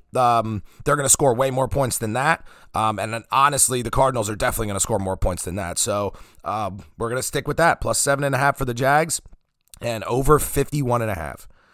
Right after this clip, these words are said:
Next, the Washington football team at the Buffalo Bills.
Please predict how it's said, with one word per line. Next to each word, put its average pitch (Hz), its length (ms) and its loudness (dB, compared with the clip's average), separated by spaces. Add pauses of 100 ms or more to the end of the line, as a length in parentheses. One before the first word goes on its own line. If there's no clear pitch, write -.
(960)
Next, 139 360 -2
the 117 100 0
Washington 127 480 4
football 139 480 2
team 127 300 -2
at 139 240 2
the 123 80 0
Buffalo 131 440 0
Bills. 107 500 0